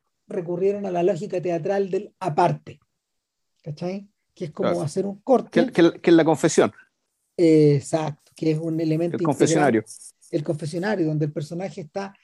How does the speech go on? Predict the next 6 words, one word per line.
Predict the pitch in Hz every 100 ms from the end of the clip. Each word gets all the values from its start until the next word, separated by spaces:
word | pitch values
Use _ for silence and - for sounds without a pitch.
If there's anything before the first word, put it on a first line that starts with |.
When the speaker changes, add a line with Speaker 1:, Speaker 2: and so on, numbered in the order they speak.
| _ _
Speaker 1:
entrevistado | - 160 160 165 151 - 202 208 220 226 _ _ _ _ _
ex | - 185 - -
ante | 311 339 - 339 381 - _
o | 226 220
ex | 226 -
post | - 160 -